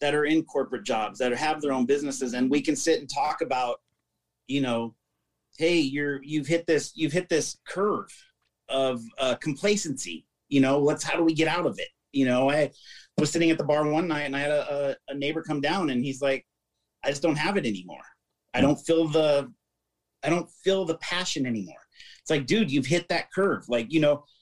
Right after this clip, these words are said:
you build that anticipation to get things going, and then things go and they start going uphill.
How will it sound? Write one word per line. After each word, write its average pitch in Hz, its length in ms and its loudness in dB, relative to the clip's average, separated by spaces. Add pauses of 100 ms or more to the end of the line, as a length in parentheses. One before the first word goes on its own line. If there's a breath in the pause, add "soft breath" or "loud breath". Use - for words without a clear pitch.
(160 soft breath)
you 147 340 -2
build 185 220 2
that 175 140 0
anticipation 165 680 -2
to 139 60 -4
get 147 180 -6
things 139 220 -2
going, 151 320 2
and 131 100 2
then 131 120 -2
things 143 240 -4
go 147 400 2
and 139 100 -2
they 135 60 -4
start 143 260 -4
going 151 160 -2
uphill. 147 560 0